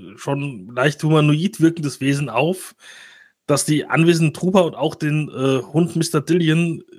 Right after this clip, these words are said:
sehr in Panik versetzen und die töten es daraufhin. Allerdings, äh, überlebt auch der Hund die,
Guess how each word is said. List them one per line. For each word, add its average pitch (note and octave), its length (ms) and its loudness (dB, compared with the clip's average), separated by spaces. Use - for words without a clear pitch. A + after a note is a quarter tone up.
sehr D3+ 220 2
in D3+ 100 -2
Panik D#3+ 300 2
versetzen C#3+ 680 0
und D#3 220 2
die D3 300 -2
töten D#3 300 2
es B2+ 160 2
daraufhin. C#3 720 2
Allerdings, C#3+ 540 0
äh, B2+ 60 2
überlebt C#3 520 2
auch B2+ 160 -2
der B2 220 2
Hund B2 420 0
die, A2+ 300 -2